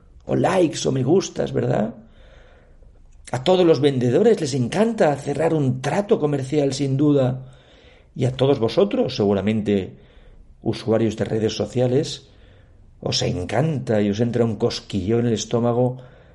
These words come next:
cada vez que recibís una solicitud de amistad, tenéis un nuevo seguidor o un nuevo me gusta también, como a mí, ¿verdad? Pero la clave es reconocer estas emociones en el momento en que surgen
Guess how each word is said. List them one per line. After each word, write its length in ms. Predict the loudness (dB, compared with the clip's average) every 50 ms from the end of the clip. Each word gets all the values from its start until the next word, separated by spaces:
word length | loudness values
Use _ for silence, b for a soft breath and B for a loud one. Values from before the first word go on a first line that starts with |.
| B B B B -12
cada 220 | -8 -6 -4 0
vez 320 | 2 2 2 2 0 -4 -8
que 220 | -4 0 0 0
recibís 640 | 0 0 -2 -2 0 0 2 2 2 0 -2 -8 -8 -6
una 220 | -4 -2 -2 -2
solicitud 480 | -2 -2 -4 -4 -4 -4 -4 -4 -2 -4
de 60 | -4
amistad, 640 | -4 -6 -10 -8 -4 0 2 2 4 4 2 0 -2 -6 -14 b b b b b b b b b b b b
tenéis 340 | -4 0 0 0 0 0 0
un 160 | 0 0 2
nuevo 220 | 4 4 2 2
seguidor 720 | 0 -4 -4 -4 -2 0 2 4 4 6 4 4 2 -2 -8 -14 -18 -20 b b b b b b b b b -8 -2
o 100 | 0 2
un 120 | 2 2
nuevo 260 | 2 2 2 2 2
me 140 | 2 0 -2
gusta 480 | 0 0 0 0 -2 -6 -8 -10 -10 -8
también, 380 | -8 -6 -4 -2 -2 -2 -2
como 240 | -4 -6 -6 -4 -4
a 40 | -6
mí, 200 | -6 -6 -6 -6
¿verdad? 420 | -6 -6 -6 -4 -4 -4 -6 -6 -8 -10 -14 -18 -18 -20 -20 -20 -20 B B B B B B B B B B B B B B B B B
Pero 160 | 0 2 2
la 100 | 2 2
clave 240 | 2 2 4 6 4
es 80 | 4
reconocer 580 | 4 2 2 2 0 -2 -2 -2 0 2 4 4
estas 320 | 4 2 0 0 -2 -2
emociones 840 | 0 2 2 0 2 2 0 2 2 2 2 0 0 -2 -4 -8 B B B B B B B B B
en 80 | 0 2
el 100 | 2 4
momento 280 | 2 2 2 4 2
en 100 | 2 2
que 120 | 2 0 -2
surgen 600 | 0 0 0 0 0 0 -2 -2 -2 -4 -6